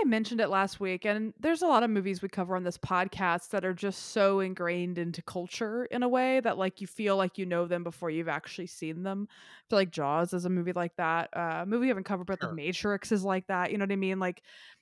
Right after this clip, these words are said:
Speaker 1: y-, these are these movies you feel you've seen even if you haven't. And Weekend at Bernie's is kind of one of those, 'cause really all you need to know is they carry a dead guy around.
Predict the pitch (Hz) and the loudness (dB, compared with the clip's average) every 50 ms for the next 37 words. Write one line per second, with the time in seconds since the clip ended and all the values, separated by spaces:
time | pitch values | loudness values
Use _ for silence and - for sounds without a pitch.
0 | _ _ 208 214 202 226 262 254 247 240 240 262 - 233 240 277 269 302 294 254 | _ _ -10 -6 2 2 4 4 4 2 0 0 2 2 2 4 4 4 4 4
1 | - 220 196 - - 233 233 233 226 233 196 202 185 - - - - 208 190 185 | 2 -4 -8 -4 -2 2 6 6 6 6 4 0 -2 -2 -6 -4 -2 0 0 0
2 | 180 175 175 175 170 170 170 160 170 165 - 147 123 135 135 156 180 226 226 - | 0 0 0 -2 -2 -2 0 0 0 -2 -2 -8 -14 -10 -8 -6 -4 -4 -6 -4
3 | - 190 180 185 185 190 254 277 - 330 311 240 - 208 202 208 208 208 196 190 | -4 -4 -4 -2 2 2 4 4 6 4 4 4 4 4 4 6 4 4 2 2
4 | 180 - - - - 185 190 196 190 180 165 170 190 196 185 175 180 175 180 180 | -2 -4 -4 -4 -2 -2 2 2 0 0 0 0 2 2 2 4 4 2 2 2
5 | - - 262 240 - 381 427 415 370 269 - - 240 294 302 254 240 233 233 226 | 0 -2 -2 4 4 6 6 8 6 4 4 4 4 4 4 4 4 2 2 2
6 | 185 190 190 214 208 196 185 185 170 - 190 180 - - 196 185 180 175 170 165 | 2 4 6 6 6 6 4 0 -2 -4 -6 -4 -2 -2 -2 -2 0 0 0 0
7 | 165 143 156 - - 98 - - - 62 60 57 233 | 0 -2 -2 -2 -4 -4 -2 -4 -4 -4 -4 -6 -8